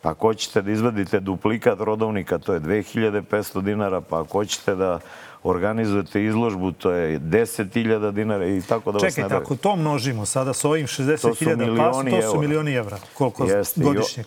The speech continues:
Speaker 2: Kome to ide?
Speaker 1: A, direktno Kinološkom savezu, a on plaća porez državi na šarene papire.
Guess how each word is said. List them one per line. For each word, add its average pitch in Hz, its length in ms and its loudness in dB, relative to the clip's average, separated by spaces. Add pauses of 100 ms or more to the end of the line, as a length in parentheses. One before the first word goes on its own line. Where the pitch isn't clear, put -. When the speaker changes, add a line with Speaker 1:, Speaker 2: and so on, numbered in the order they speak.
Speaker 2:
Kome 196 240 2
to 147 140 -2
ide? 104 160 -4 (380)
Speaker 1:
A, 82 260 0 (200)
direktno 113 640 2
Kinološkom 120 640 0
savezu, 123 520 2
a 123 100 2
on 127 220 0
plaća 131 420 2
porez 117 440 0
državi 117 400 2
na 107 140 0
šarene 110 440 2 (100)
papire. 87 320 0